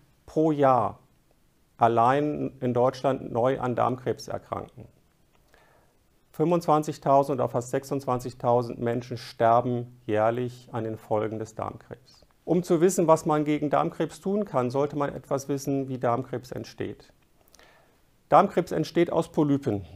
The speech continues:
Polypen sind Wucherungen an der Darmschleimhaut, die zunächst mit kleinen Erhabenheiten anfangen,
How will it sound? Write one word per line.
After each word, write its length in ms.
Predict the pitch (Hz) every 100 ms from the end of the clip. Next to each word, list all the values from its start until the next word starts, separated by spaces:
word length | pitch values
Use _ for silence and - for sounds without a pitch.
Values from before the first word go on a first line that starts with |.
| 98 _
Polypen 380 | - 127 170 160
sind 340 | 143 139 - - -
Wucherungen 680 | 160 175 165 170 170 165
an 200 | - 127
der 120 | 135 127
Darmschleimhaut, 1080 | 127 120 123 - 131 151 156 151 156 -
die 100 | 143
zunächst 520 | 139 143 131 135 135 135
mit 180 | 123
kleinen 380 | - 127 139 147
Erhabenheiten 800 | - 123 127 147 147 135 135 139
anfangen, 720 | - 127 170 - 151 156 151